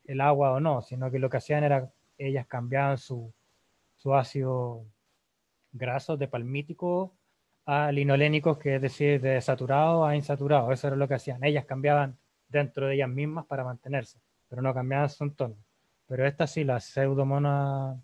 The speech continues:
syr-, syringae, esa es la que yo entiendo que, que es la famosa que puede modular la nucleación de hielo.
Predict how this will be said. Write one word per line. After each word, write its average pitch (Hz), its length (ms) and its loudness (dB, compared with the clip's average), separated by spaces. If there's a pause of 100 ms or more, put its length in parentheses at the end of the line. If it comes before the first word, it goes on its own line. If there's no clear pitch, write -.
syr-, 127 260 -8
syringae, 151 680 -4 (500)
esa 147 220 -4
es 147 60 0
la 147 140 0
que 143 120 -4
yo 143 80 -4
entiendo 147 420 -8
que, 135 500 -8
que 139 100 -4
es 139 40 -2
la 135 140 -4
famosa 127 420 -8
que 123 160 -10
puede 127 220 -8
modular 123 340 -6
la 123 140 -4
nucleación 120 540 -12 (100)
de 117 100 -16
hielo. 117 180 -12